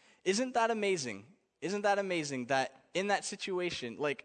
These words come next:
Isaac is just a little boy. And so God telling him, even in that situation, this, or Abraham telling him, you know, "God will provide."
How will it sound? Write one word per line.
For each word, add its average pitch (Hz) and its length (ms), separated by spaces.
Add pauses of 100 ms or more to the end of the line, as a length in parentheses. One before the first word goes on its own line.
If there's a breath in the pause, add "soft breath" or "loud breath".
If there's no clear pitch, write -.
Isaac 214 480
is 135 220
just 160 300
a 117 160
little 131 260
boy. 110 400 (460 soft breath)
And 147 100
so 160 160
God 156 300
telling 165 260
him, 151 180
even 151 220
in 143 120
that 139 180
situation, 120 680 (360 soft breath)
this, - 340 (100)
or 127 280
Abraham 147 360
telling 143 300
him, 113 100
you 117 80
know, 120 120
"God 131 260
will 131 80
provide." 120 480